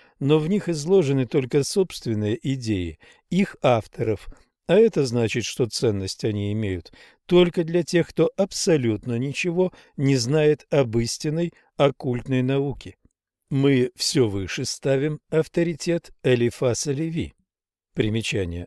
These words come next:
Леви Элифас, настоящее имя этого ученого-каббалиста было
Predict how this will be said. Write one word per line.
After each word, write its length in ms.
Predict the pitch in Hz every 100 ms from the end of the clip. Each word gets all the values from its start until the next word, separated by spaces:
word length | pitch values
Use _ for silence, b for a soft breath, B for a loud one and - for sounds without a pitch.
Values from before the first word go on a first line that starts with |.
| -
Леви 480 | 127 120 120 117 123
Элифас, 640 | 113 107 104 - 175 - - b b b
настоящее 800 | 131 139 - 143 120 110 139 131
имя 360 | 170 160 110
этого 240 | 95 110 107
ученого-каббалиста 1160 | 107 - 101 92 95 120 98 107 98 - 120
было 220 | 107 117